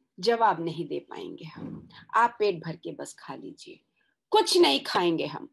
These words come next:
पहले मुझे इसका जवाब चाहिए, ये खाना आपके यहाँ कैसे आया?"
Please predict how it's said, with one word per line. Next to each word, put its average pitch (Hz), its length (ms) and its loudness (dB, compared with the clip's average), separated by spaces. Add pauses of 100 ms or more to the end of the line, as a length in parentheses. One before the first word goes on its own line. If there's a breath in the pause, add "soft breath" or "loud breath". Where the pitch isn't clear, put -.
(320 loud breath)
पहले 254 300 4
मुझे 196 260 2
इसका 170 340 -4
जवाब 139 560 -2
चाहिए, 139 420 -14 (380 loud breath)
ये 359 240 6
खाना 202 440 2
आपके 226 440 2
यहाँ 170 420 -2
कैसे 180 300 -2
आया?" - 300 -16